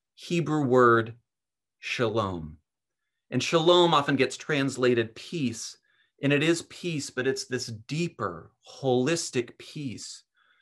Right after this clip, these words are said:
where God and us as humans and the rest of the created world live in this creative harmony with one another in right relationship, us and God,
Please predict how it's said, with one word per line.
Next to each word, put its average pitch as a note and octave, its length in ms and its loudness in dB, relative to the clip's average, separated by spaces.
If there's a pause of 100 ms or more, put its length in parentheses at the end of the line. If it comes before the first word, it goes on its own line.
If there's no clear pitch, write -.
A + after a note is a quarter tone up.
(240)
where G#2 180 -4
God A#2+ 760 2 (460)
and G#2 240 -10
us C#3 400 2
as G2+ 180 -10
humans C#3 540 -4
and A2+ 120 -2
the A2 60 -4
rest C#3+ 360 0
of A2+ 100 -4
the A#2 60 -6
created B2 520 -4
world A#2+ 540 -2 (380)
live D3 360 2
in B2 100 2
this A#2+ 160 0
creative C#3+ 840 2
harmony D#3 720 -2
with G#2+ 220 -6
one C3 180 -2
another B2+ 400 2
in G#2+ 100 0
right D#3 340 2
relationship, C#3+ 840 0 (220)
us D3 240 0
and C3 160 -4
God, A#2+ 420 -4